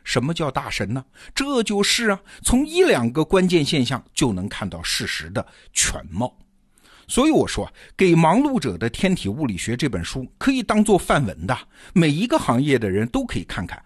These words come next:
我能不能把我自己这个行业的知识写成一本什么给忙碌者看的什么会计学呀、医学呀等等。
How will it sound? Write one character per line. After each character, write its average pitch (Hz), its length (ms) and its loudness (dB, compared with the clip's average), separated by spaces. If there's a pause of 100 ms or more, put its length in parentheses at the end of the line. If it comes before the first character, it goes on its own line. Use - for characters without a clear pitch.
(180)
我 180 160 6
能 190 220 4
不 277 140 0
能 196 160 0
把 - 300 -8
我 127 380 -6
自 359 220 -6
己 - 220 -8
这 165 100 0
个 202 80 -2
行 92 260 -4
业 98 140 -4
的 82 140 -12
知 98 180 -6
识 - 240 -4 (180)
写 151 280 4
成 156 180 2
一 165 80 4
本 117 240 0
什 - 160 -6
么 120 100 0 (220)
给 110 160 -2
忙 101 260 2
碌 175 200 2
者 80 200 -8
看 123 240 0
的 95 120 -4 (160)
什 - 120 -12
么 82 120 -8
会 117 260 -2
计 90 240 -8
学 90 380 -6
呀、 104 200 -4 (200)
医 156 280 0
学 92 220 -4
呀 92 240 -6
等 107 160 0
等。 113 100 -6